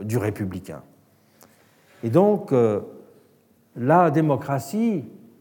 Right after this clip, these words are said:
elle va aussi apparaître comme une forme de société, la forme de société qui combat l'aristocratie, la forme de société qui est celle des gens ordinaires,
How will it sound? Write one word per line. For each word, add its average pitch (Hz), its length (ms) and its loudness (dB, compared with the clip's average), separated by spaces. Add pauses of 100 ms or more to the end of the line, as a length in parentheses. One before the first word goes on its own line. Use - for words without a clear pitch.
(240)
elle 147 200 -2
va 139 480 0
aussi 170 420 0
apparaître 123 500 -2 (100)
comme 196 200 2
une 147 120 0
forme 123 260 -2
de 101 80 -6
société, 95 480 -10
la 120 140 -2
forme 202 240 0
de 127 100 -2
société 135 540 -4
qui 127 180 -8
combat 160 380 -2
l'aristocratie, 85 800 -8 (560)
la 120 120 -4
forme 196 260 0
de 151 80 0
société 139 680 -2
qui 131 140 -4
est 123 80 0
celle 165 440 0 (240)
des 135 160 0
gens 127 260 -2
ordinaires, 110 720 -4